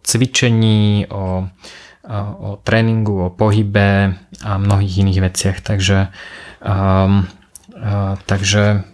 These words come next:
Princípy pračloveka, a, sú taký, taký dobrý úvod do, a, do rozumnej životosprávy a myslím si, že Výživa pračloveka, a, aspoň podľa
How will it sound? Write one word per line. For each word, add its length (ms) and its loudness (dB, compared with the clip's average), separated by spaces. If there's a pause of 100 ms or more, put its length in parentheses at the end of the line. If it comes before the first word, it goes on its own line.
(120)
Princípy 480 -2
pračloveka, 800 0 (100)
a, 60 -10 (1200)
sú 320 -8
taký, 640 -6
taký 240 -2
dobrý 240 2
úvod 480 0
do, 460 2 (580)
a, 560 -4 (560)
do 160 -2 (480)
rozumnej 880 0
životosprávy 1040 0 (400)
a 80 0
myslím 400 -2
si, 240 -2
že 400 0 (400)
Výživa 340 2
pračloveka, 800 -2
a, 240 2 (400)
aspoň 300 -4
podľa 240 -2